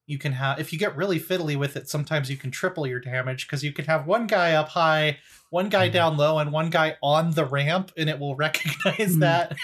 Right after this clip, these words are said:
Speaker 2: Yeah.
Speaker 1: as three different fields of fire if you, if you can really, really micro it.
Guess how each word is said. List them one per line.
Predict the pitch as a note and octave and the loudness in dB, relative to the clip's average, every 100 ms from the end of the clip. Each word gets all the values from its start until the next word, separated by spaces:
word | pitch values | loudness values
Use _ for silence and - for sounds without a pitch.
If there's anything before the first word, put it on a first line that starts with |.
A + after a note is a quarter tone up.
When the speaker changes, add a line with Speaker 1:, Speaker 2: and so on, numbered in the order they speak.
| - | -2
Speaker 2:
Yeah. | D#3+ F3 F#3+ | 2 2 4
Speaker 1:
as | E3 D#3+ | 2 2
three | - G#3 G3+ | -2 -4 -2
different | G3 G3 G3 F3+ F3 - _ _ _ _ _ - | -2 0 0 0 0 -8 _ _ _ _ _ -10
fields | - F3+ E3 E3 | 0 0 2 -2
of | D3+ | -2
fire | E3+ D#3 F#3 A3+ G3+ | 2 2 4 2 0
if | E3+ F3+ | -4 -2
you, | F3 F3 | 0 0
if | D#3 D#3 | -2 -6
you | F3 | -8
can | E3 E3+ C#3+ | -4 -4 -4
really, | C3+ D#3+ E3 D#3+ | -2 -2 0 -2
really | D#3+ D#3+ | -2 0
micro | D3 D3 D#3+ F3+ E3+ | 0 0 -2 -4 -2
it. | F3 E3+ | -2 -4